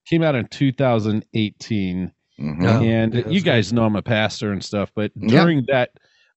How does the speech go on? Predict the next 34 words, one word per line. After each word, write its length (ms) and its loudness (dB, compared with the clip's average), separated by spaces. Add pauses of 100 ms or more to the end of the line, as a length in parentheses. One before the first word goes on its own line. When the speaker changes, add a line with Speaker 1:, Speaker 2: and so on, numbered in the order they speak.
Speaker 1:
um, 360 2
the 120 0
pandemic 640 0
was 220 0
very 440 0
hard 240 0
on 160 -2
pastors, 720 -4
as 180 0
it 100 2
was 180 6
Speaker 2:
Mm-hmm. 160 2
Speaker 1:
a 60 -4 (120)
lot 220 2
of 120 0
different 320 -4
people. 420 -4 (640)
Speaker 2:
Mm-hmm. 340 0
Speaker 1:
Half 240 0
the 100 -2
time, 360 0
half 200 0
the 100 -10
people 360 -2
were 100 -2
mad 280 0
at 80 -4
you 200 -2
for 160 -8
decisions 520 -4
you 80 -2
were 80 -2
making 480 -2
concerning 680 0